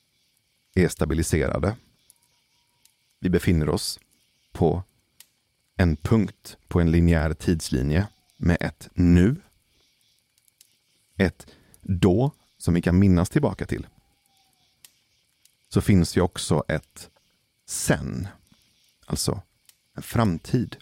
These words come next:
som inte har hänt än, som är abstrakt. Alltså som vi inte vet någonting om. Och där tror jag också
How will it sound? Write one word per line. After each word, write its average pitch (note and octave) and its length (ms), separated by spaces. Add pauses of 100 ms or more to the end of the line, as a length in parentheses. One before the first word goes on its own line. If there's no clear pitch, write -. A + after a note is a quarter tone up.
(420)
som - 240
inte F#2 340
har D2+ 220
hänt A#2+ 400
än, B1 260 (240)
som E2+ 220
är D#2 60
abstrakt. - 720 (1080)
Alltså - 340
som F#2 200
vi E2+ 80
inte E2+ 380
vet F2 680
någonting - 420
om. - 200 (2750)
Och A2+ 100
där F#2 300
tror - 220
jag - 100
också - 380